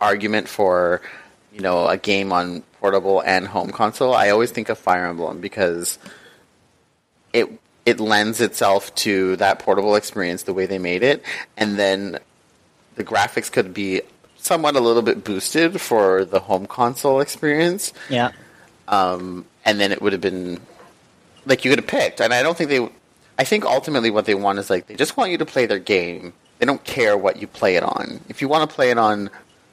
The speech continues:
Speaker 1: portable only and you just wanna be a portable consumer, fine.
Speaker 2: Yeah.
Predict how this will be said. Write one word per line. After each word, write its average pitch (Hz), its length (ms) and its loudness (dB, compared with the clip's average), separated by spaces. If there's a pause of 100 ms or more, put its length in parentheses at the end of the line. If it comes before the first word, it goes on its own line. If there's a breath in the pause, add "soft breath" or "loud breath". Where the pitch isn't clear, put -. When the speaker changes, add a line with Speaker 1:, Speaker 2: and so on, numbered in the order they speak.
(300)
Speaker 1:
portable 123 440 2
only 123 520 0
and 117 160 0
you 107 80 -10
just - 260 0
wanna 107 180 0
be 104 120 -2
a 104 60 2
portable 101 420 -2
consumer, 156 640 -2
fine. 104 760 0
Speaker 2:
Yeah. 120 420 2